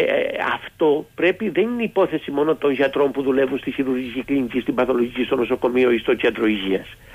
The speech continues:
Αυτό πρέπει να είναι υπόθεση όλης της κριτικής κοινωνίας. Γι' αυτό σας είπα ότι αυτό απευθύνεται και στην τοπική αυτοδιοίκηση και στην περιφέρεια και στην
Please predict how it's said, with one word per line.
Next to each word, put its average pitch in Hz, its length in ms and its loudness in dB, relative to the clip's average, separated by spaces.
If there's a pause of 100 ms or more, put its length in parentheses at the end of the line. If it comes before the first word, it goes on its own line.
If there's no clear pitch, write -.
(120)
Αυτό 127 360 0
πρέπει 208 280 0
να 202 120 2
είναι 208 140 0
υπόθεση 185 520 0
όλης 208 280 2
της - 180 -12
κριτικής 135 480 -2
κοινωνίας. 107 540 -4 (480)
Γι' - 100 -2
αυτό 208 220 0
σας 214 220 -2
είπα 196 200 2
ότι 175 200 2
αυτό 156 480 2 (280)
απευθύνεται 151 640 0
και 139 140 -2
στην 131 160 -8
τοπική 123 380 -2
αυτοδιοίκηση 151 640 -2
και - 140 -4
στην - 120 -10
περιφέρεια 139 680 2
και 139 180 -4 (120)
στην 110 200 -4